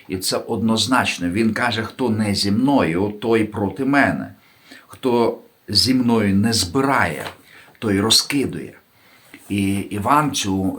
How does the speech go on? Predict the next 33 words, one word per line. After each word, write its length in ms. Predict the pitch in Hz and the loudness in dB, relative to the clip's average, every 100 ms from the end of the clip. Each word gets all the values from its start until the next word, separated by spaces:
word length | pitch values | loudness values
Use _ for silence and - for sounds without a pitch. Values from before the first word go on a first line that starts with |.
| 98 | -6
думку 380 | 117 151 156 117 | 0 0 0 -4
продовжується, 760 | - 95 131 160 156 117 - 95 | -8 -4 0 0 0 -4 -4 -6
перше 400 | - 104 - 101 | -6 -6 -4 -4
Івана, 380 | 98 131 139 104 | 0 2 2 0
другий 300 | 90 95 104 | -2 -4 -2
розділ, 320 | 131 135 101 | -2 -2 -6
з 80 | - | -6
п'ятнадцятого 640 | 95 107 101 101 131 139 | -6 -2 -2 -4 -6 -4
віршика, 340 | 160 - - | -4 -4 -4
ви 100 | 101 | -4
знаєте 520 | 98 107 98 95 95 95 - - - | -2 0 0 -2 -6 -10 -16 -18 -12
весь 340 | 98 104 - - | 0 0 2 0
цей 160 | 104 | 0
текст, 460 | 104 151 135 - 95 | 0 2 2 0 -2
він 180 | 107 104 | -2 -2
говорить 460 | 110 113 113 123 | -2 0 0 0
так: 300 | 131 95 - | 0 0 -2
"Не 140 | 87 95 | -4 0
любіть 420 | 104 104 139 139 | 0 2 0 2
світу, 500 | - 131 151 151 127 | 0 2 0 -2 -2
ні 160 | 104 | -2
того, 360 | 92 107 104 113 | -2 -4 -4 -2
що 200 | - 123 | -4 -4
в 60 | 117 | -4
світ. 440 | - 143 113 - - - - - | -4 -2 -2 -4 -16 -20 -20 -14
Коли 240 | - 117 117 | -2 0 0
хто 280 | - 143 123 | 0 0 4
любить 380 | 131 104 101 - | 4 2 0 -2
світу, 400 | 131 143 - 85 | 0 0 0 -4
тому 380 | 135 131 107 | -2 -2 -2
немає 480 | 104 117 127 123 120 | -2 -4 -2 -2 0
любові 500 | 117 110 92 80 90 | -2 -4 -4 -4 -2
Отця. 480 | 104 107 - 143 92 | -4 -2 0 0 -2